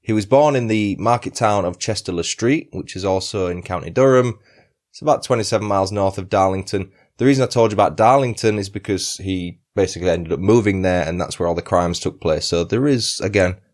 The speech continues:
logic behind the madness. David's early life isn't the most publicised. It's, again, his date of birth isn't even on public record from what I could find, so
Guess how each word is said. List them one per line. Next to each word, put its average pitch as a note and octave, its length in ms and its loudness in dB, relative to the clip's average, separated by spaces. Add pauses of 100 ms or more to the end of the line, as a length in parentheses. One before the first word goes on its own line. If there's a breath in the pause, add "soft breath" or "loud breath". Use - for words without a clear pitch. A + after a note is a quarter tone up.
(200)
logic F2 320 0
behind F#2 340 -2
the A#2+ 60 0
madness. F#2+ 500 -2 (800)
David's C#3 300 4
early D3 240 6
life C#3+ 400 2
isn't A#2+ 260 -4
the A#2 60 -4
most A#2 240 -2
publicised. B2 680 0
It's, - 440 -8
again, F#2 340 0
his F#2 160 -8
date E2+ 220 0
of D2+ 120 -6
birth A2+ 280 4
isn't G2 180 0
even F#2 180 -2
on F2+ 120 -2
public F2+ 260 -6
record G2+ 360 0
from F2 120 -6
what D2+ 120 -2
I G#2 120 2
could F2+ 160 -8
find, E2+ 360 0
so F2+ 260 0